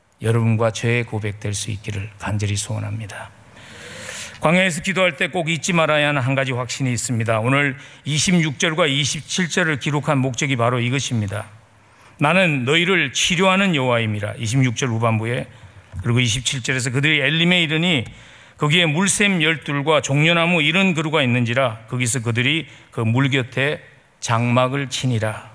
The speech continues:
"나는 너희를 치유하는 여호와라고." 그러시면서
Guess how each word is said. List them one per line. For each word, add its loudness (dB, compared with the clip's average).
"나는 6
너희를 4
치유하는 2
여호와라고." 4
그러시면서 0